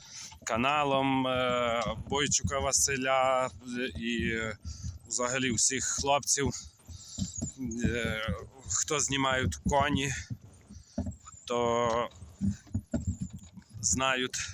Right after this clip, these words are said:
ну, мама її є лише у Бойчука на каналі. Мама її. Прррр.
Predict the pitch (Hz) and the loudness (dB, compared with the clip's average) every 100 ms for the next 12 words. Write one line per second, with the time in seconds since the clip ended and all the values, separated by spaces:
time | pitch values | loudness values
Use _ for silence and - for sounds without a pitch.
0 | - 147 139 123 120 117 117 131 139 135 | -4 0 2 2 0 0 0 2 2 2
1 | 131 131 120 131 127 123 - 127 113 98 | 2 2 2 2 2 2 2 0 0 0
2 | - 101 98 95 - 95 90 - - - | 0 -2 -2 -2 -2 -2 -4 -4 -4 -2
3 | - - - - - 104 107 92 101 98 | -4 -2 -4 -4 -4 0 2 2 0 0
4 | 95 87 101 87 123 123 139 147 143 131 | -2 -2 -6 -2 -2 0 0 2 0 0